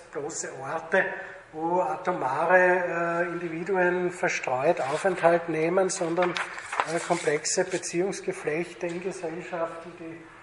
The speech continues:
auch bestimmte Nuancen und konsensuale, ähm, Grundlagen haben, die man dann bet-, wo sich dann Menschen bedroht fühlen und Angst haben, dass das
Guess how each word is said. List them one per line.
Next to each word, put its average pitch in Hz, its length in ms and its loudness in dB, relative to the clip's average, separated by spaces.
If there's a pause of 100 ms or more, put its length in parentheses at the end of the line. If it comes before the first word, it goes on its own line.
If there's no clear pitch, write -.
(360)
auch - 400 -10 (140)
bestimmte 160 840 -6 (100)
Nuancen 175 580 -8
und 170 240 -10
konsensuale, 170 960 -4 (640)
ähm, 160 680 -4 (540)
Grundlagen 190 880 0
haben, 180 580 0
die 180 100 -4
man 175 180 -4
dann 165 400 -4 (100)
bet-, - 240 -10 (100)
wo 165 100 -10
sich 170 120 -8
dann 170 160 -4
Menschen 156 320 -6
bedroht 160 420 -6
fühlen 170 320 -6
und 160 120 -4
Angst 131 340 -8
haben, 151 220 -6
dass 151 180 -10
das 151 160 -12